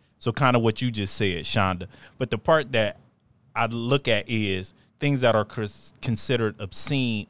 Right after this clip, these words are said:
or politically unacceptable. Are we, are, is, do a lot of churches just self-censor? Because,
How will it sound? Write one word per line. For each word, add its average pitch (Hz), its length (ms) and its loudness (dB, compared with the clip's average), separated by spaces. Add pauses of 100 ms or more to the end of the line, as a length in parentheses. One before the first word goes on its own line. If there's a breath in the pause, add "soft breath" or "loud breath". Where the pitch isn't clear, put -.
(260)
or 160 220 8
politically 110 720 -2 (340 soft breath)
unacceptable. 120 800 -2 (640)
Are 135 100 10
we, 190 260 2
are, 143 220 8
is, 143 200 2
do 135 320 4
a - 20 8
lot 180 200 4
of 320 80 -2
churches 185 400 2
just 180 200 2
self-censor? - 640 0 (520)
Because, 208 680 8